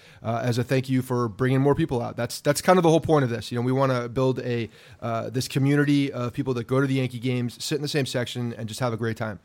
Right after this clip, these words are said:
Uh, and that's what, that's what's happening so far. And then if you have five people or more, you get half off your ticket. So send a text message out,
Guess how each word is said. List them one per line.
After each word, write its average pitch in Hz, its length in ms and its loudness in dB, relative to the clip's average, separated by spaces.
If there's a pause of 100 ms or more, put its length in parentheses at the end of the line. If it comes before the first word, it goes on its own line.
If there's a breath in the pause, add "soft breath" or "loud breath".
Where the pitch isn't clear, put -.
(360 soft breath)
Uh, 117 280 -4
and 120 100 -2
that's 131 160 -2
what, - 180 -4
that's 127 200 -4
what's 127 100 -4
happening 113 320 -2
so 113 140 -6
far. 110 260 -6
And 120 160 0
then 131 100 6
if 123 80 0
you 143 120 4
have 135 180 4
five 147 280 4
people 143 220 0
or 131 120 4
more, 127 300 0 (180 loud breath)
you 120 120 -4
get 131 120 4
half 135 320 0
off 123 240 4
your 117 240 0
ticket. 117 340 -4
So 131 160 2
send 165 180 4
a 180 40 6
text 156 240 4
message 143 260 2
out, 135 240 4